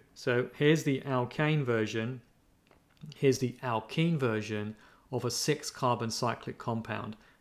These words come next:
And you could see quite clearly the number of hydrogens is less by a unit of two. In the alkenes compared to the alkanes. And the same thing applies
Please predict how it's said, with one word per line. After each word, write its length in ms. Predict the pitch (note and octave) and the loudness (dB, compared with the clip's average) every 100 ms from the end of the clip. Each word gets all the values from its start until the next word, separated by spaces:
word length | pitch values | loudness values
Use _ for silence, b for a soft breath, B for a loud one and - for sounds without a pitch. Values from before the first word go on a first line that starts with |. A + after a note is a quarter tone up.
| b - | b -8
And 240 | B2+ A2+ | -4 -2
you 80 | A2+ | -4
could 200 | - A2 | -8 -8
see 340 | - - B2 A2+ | -2 4 4 2
quite 400 | - B2+ - - | -2 -2 -2 -2
clearly 500 | B2+ A#2 A2 G2+ - B - | 0 2 0 -2 -8 B -4
the 80 | B2 | 0
number 300 | C3 C#3 C3 | 2 2 2
of 80 | |
hydrogens 580 | - A#2+ A#2 A2 A2+ G#2+ | 2 0 0 -2 -2 -2
is 200 | G#2+ - | -4 -2
less 280 | A#2+ G#2+ - | -2 -2 -6
by 300 | - G#2+ A2 B2 | -4 -2 -2 -6
a 40 | |
unit 320 | A2 A#2 A2+ | -6 -4 -4
of 160 | A2+ - | -6 -12
two. 460 | - C#3 A2+ G2+ - b b b _ - | -2 2 2 0 -8 b b b _ -8
In 60 | B2 | -4
the 120 | A2+ | -2
alkenes 560 | G#2 G#2+ - A2+ G#2+ - | -2 -2 -4 -4 -4 -6
compared 380 | A2 - G#2+ - | -8 -6 -6 -6
to 100 | G#2 | -6
the 100 | G#2 | -4
alkanes. 580 | G2 - A2 G#2+ A2 | -6 -6 -6 -6 -8
And 100 | C3 | -6
the 40 | B2 | -6
same 360 | - C#3+ D3+ | 0 0 2
thing 220 | D3+ E3+ E3+ | 0 0 -2
applies 600 | - D3+ C3 A2 A2 | 2 4 6 4 0